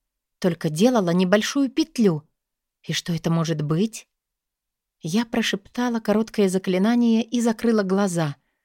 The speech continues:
настраиваясь на магическое зрение. И едва не ахнула, увидев низкую дверь, в которую уходила линия каркаса.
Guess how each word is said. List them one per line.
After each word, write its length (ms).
настраиваясь 800
на 100
магическое 720
зрение. 560
И 80
едва 380
не 180
ахнула, 680
увидев 420
низкую 400
дверь, 400
в 120
которую 560
уходила 600
линия 400
каркаса. 680